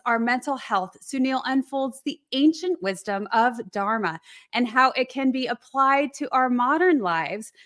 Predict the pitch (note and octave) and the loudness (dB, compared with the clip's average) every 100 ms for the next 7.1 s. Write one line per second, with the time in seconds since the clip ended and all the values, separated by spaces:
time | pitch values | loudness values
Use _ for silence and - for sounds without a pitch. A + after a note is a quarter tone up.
0 | _ - C4 G#3+ A#3+ C4 C#4 D4+ D4 C#4+ | _ 0 4 4 4 2 0 0 2 2
1 | C#4+ B3 B3+ B3+ C4 - _ - G#4 B3 | 0 0 0 0 -6 -8 _ -4 -2 0
2 | F3+ F3+ F#3+ - - A3 G#3 G#3+ A3 - | 0 -2 -8 -12 -6 -4 -4 -4 -6 -4
3 | A#3+ - C4 C#4 - - _ _ _ _ | -4 0 2 2 2 -8 _ _ _ _
4 | _ _ - - _ E4 - E4 E4+ D4 | _ _ -20 -20 _ -2 4 4 4 2
5 | D#4+ D4+ - D4+ D4 D4 D4 C#4 B3+ G#3 | 0 0 -2 -4 -4 -4 -2 -2 -2 -2
6 | C4 G4 G#4 G3 F3+ E3+ - G3+ F3+ F#3 | -2 0 0 0 -2 -2 -4 0 0 -2
7 | - | -14